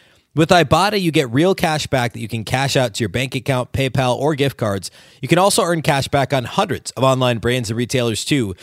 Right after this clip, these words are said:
When you start with Ibotta, that includes Lowe's, Macy's, Sephora, Best Buy, and more. Download the Ibotta app now and use the code locked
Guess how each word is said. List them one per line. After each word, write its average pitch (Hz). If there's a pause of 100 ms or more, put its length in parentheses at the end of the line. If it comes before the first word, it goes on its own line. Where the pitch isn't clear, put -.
(320)
When 147
you 151
start 208
with 202
Ibotta, 135 (200)
that 147
includes 131
Lowe's, 151
Macy's, 147
Sephora, 135
Best 135
Buy, 123
and 131
more. 107
Download 175
the 147
Ibotta 127
app 143
now 98 (340)
and 143
use 214
the 240
code 131
locked 123